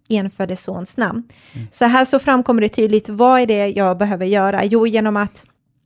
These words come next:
Speaker 1: jag behöver tro på Jesus, liksom. Och
Speaker 2: Mm.
Speaker 1: att tro, eh,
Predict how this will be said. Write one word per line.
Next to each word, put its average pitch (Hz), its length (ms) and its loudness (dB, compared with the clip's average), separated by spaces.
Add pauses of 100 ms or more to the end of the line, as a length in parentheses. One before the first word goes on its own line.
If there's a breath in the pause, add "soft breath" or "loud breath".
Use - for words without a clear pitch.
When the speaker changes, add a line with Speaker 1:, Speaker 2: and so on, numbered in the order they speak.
(180)
Speaker 1:
jag 226 180 2
behöver 233 200 4
tro 269 380 0
på 190 420 2 (420 soft breath)
Jesus, 208 520 0
liksom. - 400 -6
Och 240 140 2
Speaker 2:
Mm. 113 140 -4
Speaker 1:
att - 300 -4
tro, 302 480 0 (460 soft breath)
eh, 196 400 0